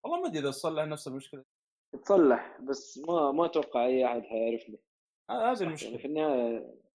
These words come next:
Speaker 2: أي جهاز، آه، ما هو، ما هو مسوي الضجة عندنا ذيك.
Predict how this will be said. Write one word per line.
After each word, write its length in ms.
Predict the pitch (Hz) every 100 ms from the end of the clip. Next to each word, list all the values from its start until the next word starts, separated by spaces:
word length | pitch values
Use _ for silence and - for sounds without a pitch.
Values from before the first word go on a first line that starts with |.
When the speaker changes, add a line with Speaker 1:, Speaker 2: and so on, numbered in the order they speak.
| _ 160
Speaker 2:
أي 220 | 139 113
جهاز، 600 | 120 147 127 110 117 113
آه، 400 | 107 - 82 - _ _ _ _ -
ما 80 | 135
هو، 420 | 117 107 104 104 _ _ _ _ -
ما 60 | 175
هو 60 | 165
مسوي 300 | 156 165 135
الضجة 480 | 135 147 117 113
عندنا 360 | 117 120 107 107
ذيك. 400 | 110 104 -